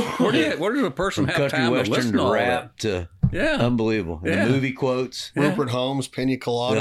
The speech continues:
Speaker 2: Oh, man.
Speaker 1: That's, it's amazing.
Speaker 2: It's
Speaker 3: Yeah, but it's
Speaker 2: amazing.
Speaker 3: cool. Th-, it's neat that how everybody's, because what, his mind's amazing, your mind's amazing. It's different.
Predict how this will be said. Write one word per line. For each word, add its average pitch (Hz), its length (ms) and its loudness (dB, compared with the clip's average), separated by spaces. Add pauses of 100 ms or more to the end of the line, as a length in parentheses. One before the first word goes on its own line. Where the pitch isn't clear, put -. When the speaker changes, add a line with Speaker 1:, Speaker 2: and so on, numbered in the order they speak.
Speaker 2:
Oh, 80 220 -2
man. 78 400 -10 (1040)
Speaker 1:
That's, 143 240 -2
it's 139 240 -2
amazing. 131 500 -2
Speaker 2:
It's 90 120 -6
Speaker 3:
Yeah, 269 140 2
but 139 140 2
it's 120 160 0
Speaker 2:
amazing. - 80 -4
Speaker 3:
cool. 214 140 0 (100)
Th-, 202 160 -2
it's 180 200 -4
neat 180 260 -2
that 175 100 -2
how 165 160 0
everybody's, 170 420 0
because 135 420 -4
what, 147 160 -4
his 185 180 -2
mind's 175 260 -4
amazing, 120 420 -4
your 135 140 -2
mind's 143 260 -4
amazing. 120 380 -10 (540)
It's - 100 -10
different. 165 400 -6